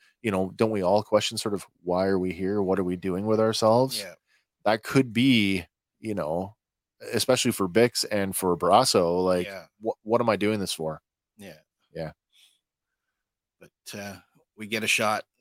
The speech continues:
Speaker 2: an aerial view of the speeder bike cutting across, uh,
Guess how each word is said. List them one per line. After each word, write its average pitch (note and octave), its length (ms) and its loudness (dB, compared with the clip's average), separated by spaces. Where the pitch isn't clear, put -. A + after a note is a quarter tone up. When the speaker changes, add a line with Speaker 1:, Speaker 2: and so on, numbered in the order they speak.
Speaker 2:
an G#2+ 100 -6
aerial A2+ 360 2
view G2 340 -6
of F2+ 160 -6
the F#2 60 -10
speeder A2 320 -4
bike G#2 260 -2
cutting G2+ 240 -8
across, G2 540 -4
uh, F2+ 200 -10